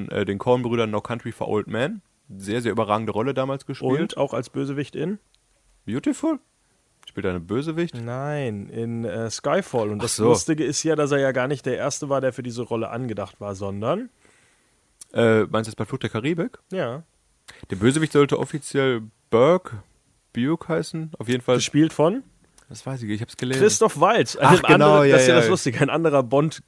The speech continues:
Speaker 2: äh, Villain
Speaker 1: Stimmt, Christoph
Speaker 2: mittlerweile.
Speaker 1: Waltz. Deswegen
Speaker 2: Über
Speaker 1: hat man
Speaker 2: Spectre.
Speaker 1: auch komplett die Hintergrundgeschichte des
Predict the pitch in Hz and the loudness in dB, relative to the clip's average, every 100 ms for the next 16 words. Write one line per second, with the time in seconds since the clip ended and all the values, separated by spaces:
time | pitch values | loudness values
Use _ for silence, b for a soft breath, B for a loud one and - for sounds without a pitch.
0 | - 127 131 120 107 123 127 117 120 117 | -8 -2 0 0 0 2 2 2 0 -2
1 | 113 107 107 101 - - 107 131 143 127 | 0 2 2 0 -6 -8 0 2 2 2
2 | 120 139 107 117 117 - 113 - - 120 | 2 0 2 0 0 -2 -4 -6 -4 2
3 | 139 - - 123 147 120 110 117 - 127 | 2 2 -4 -8 -2 -2 -2 -4 -2 -2
4 | 120 104 | -4 -8